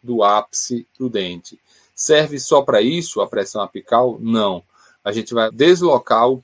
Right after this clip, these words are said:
ponto de fulcro do dente, ou criar um ponto de fulcro lá no fundo do alvéolo, com a ponta do elemento dentário, e isso vai fazer com que a gente possa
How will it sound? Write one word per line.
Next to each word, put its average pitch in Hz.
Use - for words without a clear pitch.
ponto 127
de 110
fulcro 123
do 101
dente, 98
ou 117
criar 120
um 135
ponto 123
de 110
fulcro 135
lá 151
no 175
fundo 156
do 113
alvéolo, 95
com 127
a 113
ponta 127
do 101
elemento 90
dentário, 107
e 113
isso 135
vai 110
fazer 107
com 123
que 120
a 107
gente 110
possa 101